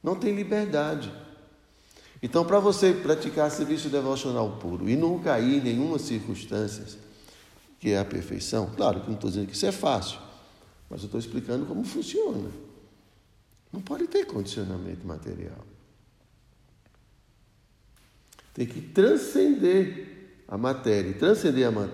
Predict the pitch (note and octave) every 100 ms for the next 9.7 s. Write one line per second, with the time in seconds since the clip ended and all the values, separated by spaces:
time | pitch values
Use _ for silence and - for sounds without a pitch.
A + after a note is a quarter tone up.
0 | - F2+ G2 F#2+ C#3 E3 C3+ A#2+ A2 A#2
1 | A#2 - F3 F3 F3 D3 G#2+ A2 C#3+ D#3
2 | - - - - - A#2 G#2 - - A2
3 | A2+ A2 G#2 G#2 G2 - - F#2+ - -
4 | - - C3+ D3 D#3 C3 A2+ B2+ D3+ D3+
5 | - - - - - E3 F#3+ F#3+ F#3 C#3+
6 | D3+ E3+ E3+ E3 C#3+ - - E3 F#3 G3+
7 | A3 - - - - C#3 C#3 C3 - C3
8 | C#3 D3 C3 G#2 A2 A#2 A2 A2 - G#2+
9 | C3 F3+ G#3+ C4 - -